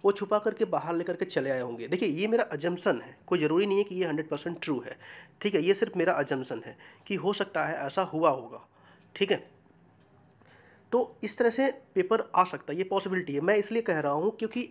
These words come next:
एग्जामिनेशन टाइम में, जो एग्जाम का जो टाइम था, अगर आप बात करें कि जो एग्जाम का टाइम था, एग्जाम के टाइम में कोई पेपर आपके सोशल नेटवर्किंग साइट पे नहीं आया है। एग्जाम ख़त्म होने के एक डेढ़ घंटे बाद जब पेपर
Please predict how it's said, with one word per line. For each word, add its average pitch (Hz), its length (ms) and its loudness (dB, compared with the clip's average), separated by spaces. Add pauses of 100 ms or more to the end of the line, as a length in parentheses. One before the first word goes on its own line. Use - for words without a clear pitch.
(100)
एग्जामिनेशन 185 540 0
टाइम 156 340 2
में, 127 100 -4
जो 160 100 -4
एग्जाम 165 420 -2
का 180 100 -2
जो 190 80 2
टाइम 147 300 0
था, - 240 -12 (480)
अगर 147 140 -2
आप 165 80 4
बात 143 280 -2
करें 180 160 -2
कि 190 80 -4
जो 180 140 -2
एग्जाम 156 340 0
का 180 100 0
टाइम 127 260 -4
था, - 220 -14
एग्जाम 156 340 -2
के 226 140 -2
टाइम 180 320 0
में 202 200 2
कोई 175 200 -4
पेपर 185 420 -2 (840)
आपके 151 280 0
सोशल 180 280 0
नेटवर्किंग 180 300 2
साइट 151 280 0
पे 196 80 2
नहीं 156 320 -2
आया 139 120 -6
है। 160 100 -4
एग्जाम 165 260 0
ख़त्म 185 280 -2
होने 175 260 0
के 175 120 -4
एक 175 200 -2
डेढ़ 175 160 2
घंटे 156 300 0
बाद 151 280 -6 (540)
जब 180 200 -4
पेपर 180 380 0